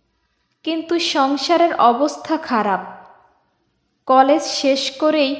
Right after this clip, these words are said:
সংসারের বোঝা মাথায় পড়ে গেল। প্রতিদিন সে ভাবত, "আমি কবে একটু নিজের মতো জীবন পাব?"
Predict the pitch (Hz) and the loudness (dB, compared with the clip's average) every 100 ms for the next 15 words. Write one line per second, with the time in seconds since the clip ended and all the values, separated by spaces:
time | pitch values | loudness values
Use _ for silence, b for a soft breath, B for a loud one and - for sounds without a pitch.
0 | B B - - 269 254 254 285 277 277 | B B -12 -2 0 0 0 2 2 2
1 | 233 233 233 277 233 214 220 247 240 233 | 2 2 2 2 2 0 0 -2 0 0
2 | 220 202 196 190 185 220 - - _ _ | 0 0 0 -2 -4 -10 -20 -20 _ _
3 | _ - 302 302 359 359 359 349 311 302 | _ 2 2 4 0 0 -2 -2 2 2
4 | 254 240 233 - - 262 269 - - - | 2 2 2 0 0 2 2 -2 -10 -20
5 | - _ _ 277 302 370 359 277 269 302 | -20 _ _ 4 4 2 0 4 4 4
6 | 311 311 359 320 262 247 269 262 262 262 | 2 2 0 0 -2 2 2 4 0 0
7 | 339 349 269 240 247 247 226 214 196 180 | -4 -2 -4 0 -2 2 2 2 -2 -8